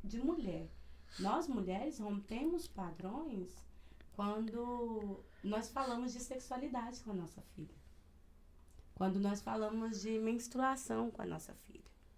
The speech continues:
Quando a gente fala de Deus pros nossos filhos, de relacionamento com algo maior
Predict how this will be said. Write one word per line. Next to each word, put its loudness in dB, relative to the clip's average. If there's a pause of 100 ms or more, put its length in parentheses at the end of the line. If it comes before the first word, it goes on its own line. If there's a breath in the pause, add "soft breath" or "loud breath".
(1200)
Quando 6
a 10
gente 4
fala 4
de -2
Deus 8
pros -2
nossos -6
filhos, -10 (680 soft breath)
de 0
relacionamento 2 (240 loud breath)
com 4
algo 6
maior 2